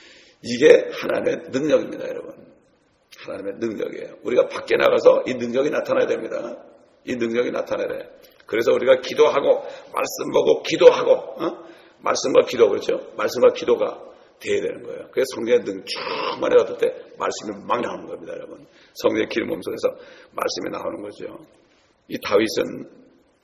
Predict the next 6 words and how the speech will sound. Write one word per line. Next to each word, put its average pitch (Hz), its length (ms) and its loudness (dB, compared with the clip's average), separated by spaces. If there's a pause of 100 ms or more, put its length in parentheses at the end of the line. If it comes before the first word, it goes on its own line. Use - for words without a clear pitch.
(440)
의로운 165 800 4 (260)
삶을 120 260 0
살려고 117 280 2
노력을 107 300 2
많이 95 240 -6
했죠. - 500 -8